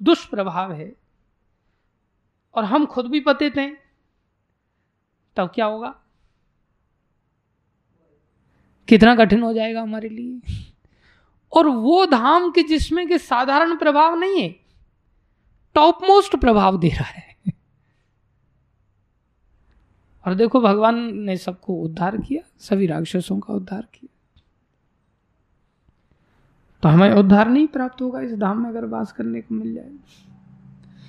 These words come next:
धाम अपराध का भी कोई टेंशन नहीं, सिर्फ वास निष्ठा से किया जाए, ये शुरुआत है। कहीं ना कहीं कुछ ना करने के लिए सबसे पहला काम क्या करेंगे? कहीं ना कहीं रहेंगे ना जाकर के।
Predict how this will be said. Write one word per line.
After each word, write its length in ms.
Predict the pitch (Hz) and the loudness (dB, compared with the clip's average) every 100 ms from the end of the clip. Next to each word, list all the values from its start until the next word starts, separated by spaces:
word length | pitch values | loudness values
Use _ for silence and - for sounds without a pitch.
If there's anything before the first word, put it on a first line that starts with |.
| - _ - 196 | -20 _ -2 4
धाम 300 | 165 190 196 | 6 6 4
अपराध 460 | 175 - 175 180 | 2 0 -2 -4
का 140 | 175 190 | -4 -4
भी 120 | 214 | 2
कोई 160 | 226 | 4
टेंशन 480 | 208 - 226 214 240 | 4 6 6 6 6
नहीं, 300 | 240 254 190 - _ _ _ _ - | 6 6 2 -2 _ _ _ _ -12
सिर्फ 280 | - 214 | -2 -2
वास 480 | 160 160 170 214 - | 0 -4 -2 -4 -4
निष्ठा 400 | 185 180 - 175 | -4 -4 -4 -6
से 480 | 170 185 220 277 330 _ _ _ _ _ | -4 -2 0 -2 -8 _ _ _ _ _
किया 240 | 151 147 | -12 -12
जाए, 200 | - - _ - | -18 -20 _ 0
ये 140 | 247 | 0
शुरुआत 560 | 240 - 160 165 175 - | 0 -2 -4 -4 -8 -10
है। 220 | - _ _ _ _ _ _ _ _ _ _ _ _ _ _ _ _ | -20 _ _ _ _ _ _ _ _ _ _ _ _ _ _ _ _
कहीं 200 | - 208 | 4 8
ना 100 | 285 | 8
कहीं 260 | 269 269 294 | 8 6 6
कुछ 260 | 262 254 269 | 4 4 2
ना 80 | |
करने 320 | 269 247 262 254 | 2 2 2 2
के 120 | 262 | 2
लिए 160 | 262 | 2
सबसे 340 | 254 226 220 254 | 0 -2 -2 -2
पहला 280 | 247 247 247 | 0 0 0
काम 260 | 240 247 | -2 -4
क्या 160 | 240 233 | -4 -4
करेंगे? 420 | 185 175 175 190 | -2 -4 -4 -8
कहीं 220 | - 185 | -2 0
ना 100 | 214 | 0
कहीं 160 | 220 214 | -2 -2
रहेंगे 380 | 165 185 220 214 | 0 0 -2 -4
ना 120 | 262 | -8
जाकर 340 | 262 208 233 | -10 -12 -16
के। 160 | 226 | -20